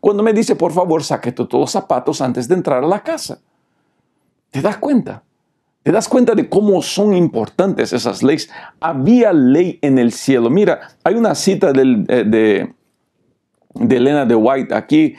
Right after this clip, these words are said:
que dice así, "Para los ángeles del cielo, no existe un conocimiento superior que el conocer la voluntad de Dios y el hacer esa voluntad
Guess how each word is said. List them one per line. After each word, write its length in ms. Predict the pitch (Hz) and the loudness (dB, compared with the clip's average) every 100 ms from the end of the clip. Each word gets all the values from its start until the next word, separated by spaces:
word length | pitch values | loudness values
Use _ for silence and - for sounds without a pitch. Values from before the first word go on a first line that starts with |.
| - - | -16 -18
que 120 | - 143 | -2 0
dice 180 | 139 | 2
así, 160 | 143 127 | 0 0
"Para 220 | - 143 | 0 0
los 280 | 147 143 - | 0 0 -2
ángeles 440 | 254 160 147 123 | 0 2 0 2
del 160 | 113 104 | 0 -2
cielo, 420 | - 143 110 - - _ _ - | 0 0 2 -2 -8 _ _ -2
no 200 | 180 247 | 0 0
existe 400 | - 240 196 208 | 2 0 2 0
un 100 | 175 | 0
conocimiento 640 | 185 170 147 151 170 170 | 0 0 0 2 2 0
superior 720 | 190 175 147 123 120 175 196 | -2 -2 0 2 4 2 0
que 80 | 160 | -2
el 140 | 143 | -2
conocer 420 | - 135 117 175 185 | 0 -2 0 0 2
la 100 | 180 | 2
voluntad 440 | 165 170 143 123 | 0 0 0 0
de 100 | 165 | 2
Dios 500 | 139 151 180 - - - - _ | 2 2 0 -6 -16 -20 -20 _
y 140 | - 185 | 2 2
el 140 | 190 | 2
hacer 400 | 156 - 208 254 | -2 0 0 0
esa 160 | 214 180 | 0 0
voluntad 640 | 170 139 110 - 139 127 | 2 2 2 0 -4 -4